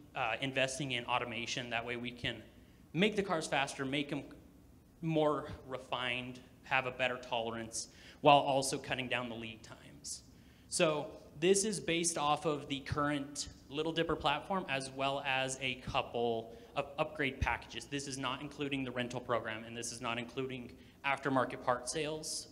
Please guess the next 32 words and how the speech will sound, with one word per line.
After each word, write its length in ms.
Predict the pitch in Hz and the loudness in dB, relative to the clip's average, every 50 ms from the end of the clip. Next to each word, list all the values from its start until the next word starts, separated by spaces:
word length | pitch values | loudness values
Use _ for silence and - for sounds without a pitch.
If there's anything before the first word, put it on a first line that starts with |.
| - - - | -18 -10 -4
or 500 | 143 143 135 131 127 123 117 113 113 - - - - - - - - - | -2 0 2 2 2 2 2 0 -4 -8 -10 -16 -18 -20 -20 -20 -16 -10
replacement 640 | 135 139 143 - - 240 262 233 - - 143 120 - | -6 -6 -6 -2 2 2 4 4 2 0 -2 -2 -2
part 180 | - 127 120 | -2 -2 -2
sales 180 | - - 139 139 | -2 -2 -4 -4
because 360 | 135 139 135 151 147 139 - - - - - - - - - - - | -4 -6 -6 -6 -6 -6 -6 -10 -14 -20 -20 -20 -20 -20 -20 -16 -8
we 100 | - 147 | -4 -2
don't 160 | 165 175 165 | -2 -2 -2
want 160 | 165 170 165 | 0 0 0
to 60 | 156 | 2
bank 280 | - - 147 147 147 143 | 4 4 2 2 2 -2
on 140 | 135 127 120 - | -6 -6 -6 -6
everybody 500 | 131 120 127 123 135 127 127 123 - - - | -8 -8 -8 -8 -6 -6 -6 -8 -8 -14 -14
stuffing 480 | - - - - - 151 135 - 143 131 | -10 -6 -6 -2 -2 -2 -2 -2 -6 -8
the 80 | 123 | -8
car 260 | 123 - 131 120 117 117 | -4 2 2 4 4 2
into 220 | 113 - - 117 | 0 -4 -8 -10
a 20 | |
corner. 320 | 101 - - 190 - 104 - - - - - - - - - - - - - - - - - - - - - - - - - - - - - - - - - - - - - - - - - - - - | -8 -6 0 0 0 0 0 -6 -12 -16 -16 -16 -16 -16 -18 -20 -20 -20 -20 -20 -20 -20 -20 -20 -20 -20 -20 -20 -20 -20 -20 -20 -20 -20 -20 -20 -20 -20 -20 -20 -20 -20 -20 -20 -20 -20 -20 -18 -8 -2
Um, 240 | 180 165 151 147 139 | 0 0 0 2 2
we 120 | 143 151 | 2 0
currently 460 | 147 - - 196 208 208 208 226 208 | 0 2 0 0 0 0 0 0 -2
have 380 | 170 - - 147 143 151 156 156 | 0 2 2 2 2 2 0 -2
a 100 | 151 156 | -4 -8
hundred 340 | - - - 160 151 147 170 | -8 -6 -6 -6 -4 -2 -4
and 80 | 165 151 | -4 -2
fifty 220 | 156 156 - - | -2 -4 -4 -4
thousand 340 | 120 - 135 127 131 135 143 | -2 0 0 0 0 0 -2
dollars 320 | 127 123 120 131 131 127 | -2 -2 -2 -2 -4 -4
invested 480 | 127 131 117 120 117 120 - - 135 123 | -6 -8 -4 -2 -2 0 0 0 -2 -2
into 240 | 123 131 131 123 135 | -4 -4 -4 -6 -8
the 100 | 123 120 | -10 -8
company. 440 | - - 127 120 - - 156 151 | -6 -4 -4 -2 -2 -2 -4 -4